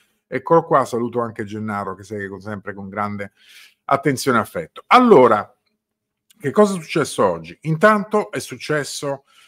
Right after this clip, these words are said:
forse la cosa meno significativa, anche se un, un significato abbastanza importante per le sorti del governo, per l'andamento del governo, ce l'ha. Vedrete che alla fine la questione si ricomporrà.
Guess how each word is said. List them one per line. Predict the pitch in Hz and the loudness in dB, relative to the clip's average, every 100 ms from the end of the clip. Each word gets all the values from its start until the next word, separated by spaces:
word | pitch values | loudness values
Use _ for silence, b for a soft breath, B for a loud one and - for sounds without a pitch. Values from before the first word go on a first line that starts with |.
| b | b
forse | 180 170 | -4 2
la | 143 | 4
cosa | 170 143 135 | 4 0 -2
meno | 139 139 131 - | -2 -4 -4 -6
significativa, | - 123 107 107 101 101 92 90 _ _ _ _ _ _ _ - | -8 -8 -6 -8 -8 -10 -10 -12 _ _ _ _ _ _ _ -8
anche | 170 175 151 | -2 0 -2
se | 151 | -2
un, | 151 147 135 123 127 b b b _ | -2 -2 -2 -4 -4 b b b _
un | 127 | -12
significato | - 135 120 120 147 156 | -6 -4 -4 0 0 2
abbastanza | 117 107 - 139 - | -2 -4 -6 -12 -12
importante | 117 120 - 151 131 117 117 | -14 -14 -10 -8 -6 -6 -8
per | 107 101 | -8 -8
le | 101 | -8
sorti | 131 120 - | -6 -8 -8
del | 104 101 | -8 -6
governo, | 107 135 131 117 110 | -4 -2 -2 -2 -8
per | 107 104 | -8 -8
l'andamento | 98 92 107 107 117 123 110 | -8 -10 -8 -8 -8 -10 -8
del | 104 | -8
governo, | 110 110 107 101 | -6 -6 -8 -10
ce | - 110 | -12 -8
l'ha. | 95 85 | -8 -8
Vedrete | 120 135 127 | -6 -4 -2
che | 113 | -4
alla | 107 | -8
fine | 127 113 | -10 -12
la | 104 | -12
questione | 107 - 127 107 | -14 -16 -14 -14
si | 104 | -16
ricomporrà. | 95 104 98 - 98 | -14 -14 -12 -8 -8